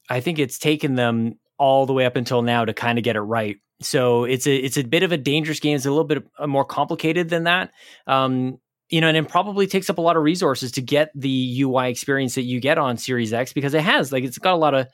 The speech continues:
got a lot of power, and, and it can afford to dedicate a little bit more resources to a little bit more of a flashy, customizable, um, U I than, than the Switch.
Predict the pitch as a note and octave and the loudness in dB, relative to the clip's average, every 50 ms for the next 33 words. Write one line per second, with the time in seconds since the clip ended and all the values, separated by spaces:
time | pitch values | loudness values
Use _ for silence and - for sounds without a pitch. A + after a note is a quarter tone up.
0 | _ - - - _ _ - A#2 A2+ A#2+ C3 C#3 - C3+ D#3+ F3+ F3 D#3 C3+ A#2+ | _ -20 -20 -20 _ _ -4 -2 0 0 0 -2 -2 0 2 2 4 2 2 0
1 | A#2 A#2+ A#2+ - C3 C3 B2 A#2 - - B2+ B2 B2 B2 B2 - - D3 C#3+ D#3 | -2 -4 -6 -6 -6 -6 -6 -6 -6 -6 -4 -4 -2 -4 -4 -4 -4 -2 0 2
2 | D#3 D#3+ D3 B2+ - - C3 B2 B2 A#2+ A#2 A#2 A2 - _ _ _ _ - C#3+ | 2 2 0 -2 -4 -2 -2 0 0 0 -2 -4 -4 -8 _ _ _ _ -2 -2
3 | C#3 C3+ B2+ - C#3 C3 C3 B2+ B2+ B2 A2+ C3 A#2 A#2+ A#2 A2 A#2 A#2 A2 A#2+ | 0 0 0 -2 0 0 0 0 0 -2 -2 -2 -2 -2 -2 -2 -2 -2 -2 0
4 | A2+ A2 - - A2 - - - - B2 A#2 A2+ A2+ A2+ A#2 A#2 B2 C3+ C3+ C3 | -2 -2 -2 -6 -10 -12 -10 -6 -4 -2 -2 -2 0 0 0 2 2 0 0 -2
5 | C3+ B2+ B2 A#2+ A2+ G#2 A#2 G#2+ - - A#2+ A#2 A#2+ A#2 - - B2 A2 - C#3 | -2 0 0 0 0 0 -2 -4 -4 -4 -4 -2 -2 -2 -2 -4 -4 -4 -4 -4
6 | C3 - - B2+ A#2 A2 A#2 A2+ - G#2+ A#2 A2+ A2+ A2 A2 - _ _ _ _ | -4 -2 -2 -2 -2 -2 -2 -4 -4 -4 -2 0 0 0 -2 -4 _ _ _ _
7 | _ _ - A#2 A2+ A2 G#2+ G#2+ G#2+ - _ _ - C3+ C3 B2 B2 B2 B2+ B2 | _ _ -2 0 0 0 0 -2 -6 -8 _ _ -6 -4 -2 2 2 2 2 2
8 | A#2+ A#2 A2 A#2+ A#2+ A#2+ A#2 A#2 A2 - B2+ B2 A#2+ A2 - - F3+ G3 E3 - | 2 0 0 -2 -2 -2 -2 -4 -4 -4 -4 -4 -4 -6 -6 -2 -2 -2 -2 -2
9 | - - | -6 -10